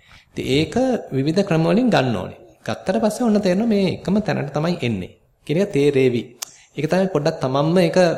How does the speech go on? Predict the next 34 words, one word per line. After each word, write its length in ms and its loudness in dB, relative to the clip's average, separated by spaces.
එක 160 -6
එක 140 -2
ක්‍රම 220 -4
වලින් 300 2
ඒක 120 0
අධ්‍යයනය 380 -4
කරන්න 240 -8
ඕනේ. 160 -12
එක 80 -8
එක 120 -4
ක්‍රම 180 -4
වලින් 200 0
මෙතෙන්ට 300 -2
ළඟා 360 -4
වෙන්න 240 0
ඕනේ. 280 -4
බලන්න 260 0
එතකොට 320 0
තමන්ට 360 0
තේරෙනවා 280 0
නම් 160 -2
මේ 180 0
එන්නේ 260 0
එකම 260 0
තැනකට. 460 -4
මෙහෙන් 320 -4
ගියත් 320 0
එන්නේ 180 2
මෙතෙන්ට, 320 -2
අරහෙන් 340 -2
ගියත් 300 -2
එන්නේ 220 0
මෙතෙන්ට, 340 -2
තවත් 320 -2